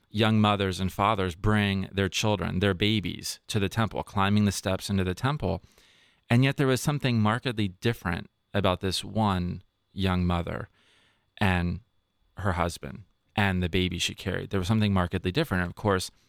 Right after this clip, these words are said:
we know from Scripture, Simeon gazes upon the face and he sees the light of the Lord. <laughs> You know, not, not like the light that comes from the light bulb, light bulb in the ceiling,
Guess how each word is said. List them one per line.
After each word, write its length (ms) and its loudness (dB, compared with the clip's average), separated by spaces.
we 100 4
know 160 4
from 160 -4
Scripture, 400 -2
Simeon 540 -2
gazes 320 0
upon 200 -2
the 60 0
face 680 -4
and 120 2
he 40 4
sees 260 -2
the 100 -2
light 320 0
of 180 -4
the 100 -4
Lord. 460 -2
<laughs> 40 -14
You 120 2
know, 240 4
not, 180 -4
not 160 2
like 140 0
the 80 -2
light 240 0
that 80 -6
comes 200 0
from 100 -4
the 80 2
light 160 0
bulb, 180 2
light 180 0
bulb 180 -2
in 40 -2
the 80 -2
ceiling, 340 -2